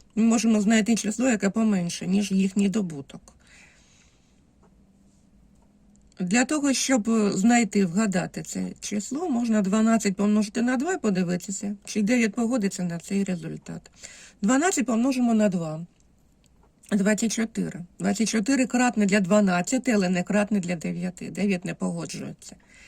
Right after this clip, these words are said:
Беремо дванадцять, множимо на три. Три. Дванадцять на три виходить тридцять шість. З дев'яти тридцять шість отримаємо. Значить, додатковий множник для дванадцяти буде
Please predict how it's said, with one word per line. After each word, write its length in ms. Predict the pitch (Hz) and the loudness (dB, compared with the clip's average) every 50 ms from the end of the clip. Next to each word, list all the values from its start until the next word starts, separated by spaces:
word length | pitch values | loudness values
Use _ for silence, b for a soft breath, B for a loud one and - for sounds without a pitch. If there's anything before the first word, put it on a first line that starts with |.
| B B B B B B B - | B B B B B B B -2
Беремо 400 | 196 190 220 226 277 320 339 392 | 0 2 4 4 4 2 2 0
дванадцять, 580 | 285 370 381 370 294 247 214 208 202 - 208 190 | 2 2 2 2 4 4 4 2 2 0 0 0
множимо 420 | 220 214 226 226 254 247 247 254 | 2 0 0 0 0 2 2 2
на 140 | 254 269 285 | 2 0 0
три. 480 | 269 - 196 190 175 156 147 - 190 - b b b b b b b b b b b b _ - - | -2 -4 -4 -4 -4 -4 -8 -10 -14 -16 b b b b b b b b b b b b _ -20 -8
Три. 440 | - 262 254 262 254 254 269 302 320 - _ _ _ _ _ _ _ _ _ _ _ _ _ _ _ _ _ _ _ _ _ _ _ _ | -2 2 2 4 4 4 2 -2 -4 -8 _ _ _ _ _ _ _ _ _ _ _ _ _ _ _ _ _ _ _ _ _ _ _ _
Дванадцять 600 | - 180 226 240 226 220 208 196 - 214 208 - | 0 2 4 4 6 6 4 4 2 0 0 2
на 160 | 214 214 208 | 2 2 2
три 360 | 202 - 220 254 277 320 359 | 2 2 0 0 0 0 -2
виходить 640 | 359 247 220 208 - 254 269 226 294 294 - - 233 - | -2 -2 -4 -2 0 0 0 2 0 -2 -4 -6 -6 -2
тридцять 640 | 226 233 233 233 208 - - 262 269 262 - - _ _ _ _ _ _ _ - | 0 0 0 0 0 0 0 0 0 -2 -4 -12 _ _ _ _ _ _ _ -12
шість. 560 | - - - 214 185 156 143 - - - - - - - - - - _ _ _ _ _ _ _ _ _ _ _ _ - | -6 -4 -2 -2 -2 -2 -6 -12 -16 -20 -20 -20 -20 -20 -20 -20 -20 _ _ _ _ _ _ _ _ _ _ _ _ -4
З 100 | - 196 | -2 2
дев'яти 540 | 185 262 247 233 220 220 214 208 233 247 220 | 4 4 4 6 6 4 4 4 4 2 0
тридцять 400 | 180 202 226 226 - 214 214 196 | 2 2 0 2 2 2 0 0
шість 440 | - - 214 240 294 330 - - - | 0 -2 -2 -2 -2 -4 -6 -8 -6
отримаємо. 840 | - 269 294 - 330 320 285 196 160 151 160 170 165 165 160 160 165 - _ _ b b b b b b b b b b b b b _ _ _ _ _ 247 247 | -6 -4 -4 -4 -4 -4 -4 -4 -6 -8 -10 -10 -12 -12 -12 -14 -16 -20 _ _ b b b b b b b b b b b b b _ _ _ _ _ -16 -12
Значить, 240 | - - - 247 226 | -10 -6 -2 0 2
додатковий 480 | 269 233 233 254 262 - 349 330 320 | 2 4 2 2 0 0 -2 0 2
множник 360 | 262 254 254 262 240 214 220 214 | 2 4 4 2 2 2 2 2
для 180 | 214 226 240 | 2 2 2
дванадцяти 640 | 214 208 254 262 254 254 240 220 - 185 175 - 185 | 2 2 2 2 2 2 2 0 0 -2 -4 -4 -4
буде 440 | 175 165 175 180 175 160 160 165 180 | -4 -4 -4 -4 -4 -4 -6 -8 -8